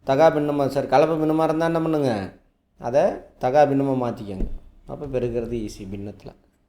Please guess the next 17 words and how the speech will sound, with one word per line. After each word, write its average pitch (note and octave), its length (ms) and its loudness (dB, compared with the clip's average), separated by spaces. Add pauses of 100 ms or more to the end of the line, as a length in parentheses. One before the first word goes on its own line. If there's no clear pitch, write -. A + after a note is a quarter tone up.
(540)
அதே A#2 180 -4
மாதிரி G#2+ 240 -8 (260)
ஐநாங் C3+ 460 0
இருபது, C3+ 680 -2
இருபது C3 360 -2
மூணு, D#3 420 -4 (1200)
அஞ்சுக்கே C3+ 420 2
அஞ்சு, C#3+ 1120 2 (1120)
அஞ்சு D3 260 -4
முழு D#3 200 2
கேக்கையும் D#3+ 420 0
நாலு D3 240 4
நாளா C#3 220 4
வெட்டுறோம். A2 240 0
அப்போ G#2+ 180 -4
இருபது B2 340 0
பீஸ். A#2 360 -8